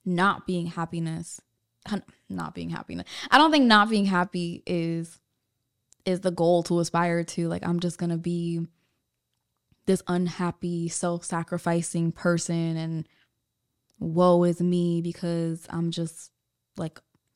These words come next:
like, I don't think a living sacrifice is that. <laughs> Being a living sacrifice in your faith is that. Just being this very cynical, I don't know how to explain it,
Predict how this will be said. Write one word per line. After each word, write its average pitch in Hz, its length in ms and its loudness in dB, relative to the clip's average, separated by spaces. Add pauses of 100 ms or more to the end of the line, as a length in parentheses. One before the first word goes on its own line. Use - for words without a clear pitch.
(600)
like, 208 140 0
I - 20 8
don't 247 160 6
think 254 180 2
a 226 40 2
living 190 460 2
sacrifice 165 540 -2
is 160 140 -4
that. - 420 -4
<laughs> - 360 -6
Being 180 180 4
a 170 60 2
living 165 280 0
sacrifice - 680 -10 (240)
in 175 140 2
your 160 100 2
faith 160 400 -6
is 165 260 -4
that. 160 400 -2
Just 175 240 -6
being 170 340 0
this 160 260 -4
very 165 500 -2 (1700)
cynical, 175 1120 2 (2750)
I 214 120 -2
don't 180 100 0
know 165 60 0
how 160 80 -2
to 165 60 -8
explain - 300 -10
it, - 140 -14